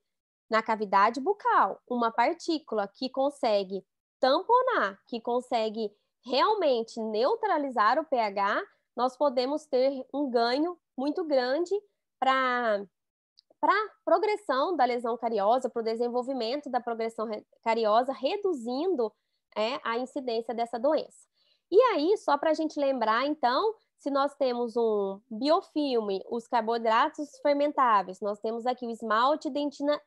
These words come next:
íntegros. Se nós tivermos um desequilíbrio, nós vamos ter, sim,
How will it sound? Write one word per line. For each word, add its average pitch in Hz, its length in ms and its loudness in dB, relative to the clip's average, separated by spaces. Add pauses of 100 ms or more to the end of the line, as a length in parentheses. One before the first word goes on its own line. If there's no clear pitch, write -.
íntegros. 226 600 -2 (400)
Se - 100 -8
nós 277 280 2
tivermos 262 440 0
um 254 160 -2
desequilíbrio, 269 1080 0 (340)
nós 240 240 2
vamos 262 520 0
ter, 277 240 2
sim, 294 360 -4